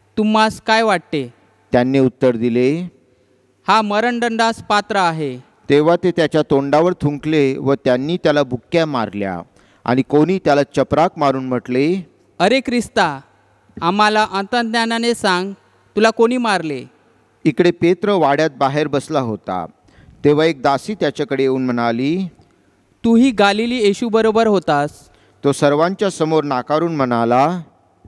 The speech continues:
Speaker 1: "तू काय म्हणतेस ते मला ठाऊक नाही."
Speaker 2: मग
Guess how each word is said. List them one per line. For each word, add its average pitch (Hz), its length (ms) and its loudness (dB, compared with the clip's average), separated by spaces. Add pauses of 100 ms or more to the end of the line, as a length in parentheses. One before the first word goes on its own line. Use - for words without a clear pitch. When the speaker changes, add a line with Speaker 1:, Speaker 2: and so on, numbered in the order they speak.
(140)
Speaker 1:
"तू 247 100 -4
काय 240 280 2
म्हणतेस 240 600 -2 (180)
ते 226 80 2
मला 220 260 0
ठाऊक 196 400 0
नाही." 156 400 -4 (360)
Speaker 2:
मग 139 220 4